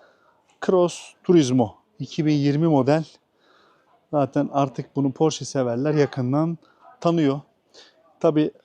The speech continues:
ta-, normal bir Taycan'la Cross Turismo arasında, e, önemli farklar var tasarımda. Bu biraz ya sev ya terk et tasarımı ama ben bayılıyorum. Siz ne diyorsunuz? Yorumlara bekliyorum.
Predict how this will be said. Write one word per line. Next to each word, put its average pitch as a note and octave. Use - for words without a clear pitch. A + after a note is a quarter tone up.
ta-, -
normal C#3
bir E3
Taycan'la D#3+
Cross E3+
Turismo D3
arasında, C#3+
e, C#3+
önemli D#3
farklar D3
var C3+
tasarımda. C3+
Bu D3+
biraz D#3
ya D#3
sev D#3+
ya D#3+
terk D#3
et D3
tasarımı C#3
ama C3+
ben E3
bayılıyorum. C#3
Siz E3
ne C#3+
diyorsunuz? C3
Yorumlara C#3
bekliyorum. C3+